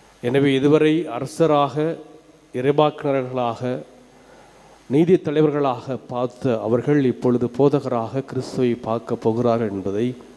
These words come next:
எசாயா வழியாக எடுத்து, "நீங்கள் அவரை உங்கள் கண்களால் காண்பீர்கள்." கிறிஸ்துவை, மெசியாவுடைய பிறப்பை பற்றிய அந்த வாசகம். அவ்வாறு அவர் வரும்போது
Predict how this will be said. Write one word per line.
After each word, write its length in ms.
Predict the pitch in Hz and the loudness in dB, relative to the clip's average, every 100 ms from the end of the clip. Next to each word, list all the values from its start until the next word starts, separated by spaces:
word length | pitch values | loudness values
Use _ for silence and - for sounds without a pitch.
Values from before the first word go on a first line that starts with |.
| - - - - - - - - - - - - - | -20 -20 -20 -20 -20 -20 -20 -20 -20 -20 -20 -20 -4
எசாயா 460 | 135 131 165 165 151 | -2 2 4 4 2
வழியாக 460 | 131 131 135 127 123 | 2 0 -2 -4 -10
எடுத்து, 280 | 117 117 - - | -8 -10 -12 -6
"நீங்கள் 480 | 135 151 151 165 | -2 0 2 4
அவரை 460 | 151 127 135 156 185 - | 4 4 4 2 0 -6
உங்கள் 320 | 123 131 123 | -6 -4 -4
கண்களால் 640 | 117 123 151 147 139 135 135 | -4 -4 0 2 4 2 -2
காண்பீர்கள்." 580 | 123 113 110 98 104 98 | -6 -8 -6 -8 -8 -10
கிறிஸ்துவை, 800 | - 135 127 - 120 120 127 139 - - - - - - - - | -4 -4 -4 -8 -4 -2 -4 -8 -14 -20 -20 -20 -20 -20 -20 -8
மெசியாவுடைய 600 | 120 117 135 139 139 131 | -4 -4 0 2 2 0
பிறப்பை 460 | 117 127 131 131 131 | -2 -2 -2 0 -2
பற்றிய 500 | 117 107 - 110 113 | -2 -8 -6 -4 -4
அந்த 140 | 98 | -4
வாசகம். 600 | 92 98 95 - 82 85 80 - - - - - - - - - | -6 -6 -8 -12 -16 -18 -20 -20 -20 -20 -20 -20 -20 -20 -20 -8
அவ்வாறு 460 | 131 147 165 190 190 | 0 4 6 6 4
அவர் 140 | 180 | 2
வரும்போது 920 | 151 160 190 170 160 151 202 147 107 | 2 0 -2 0 0 0 0 0 -2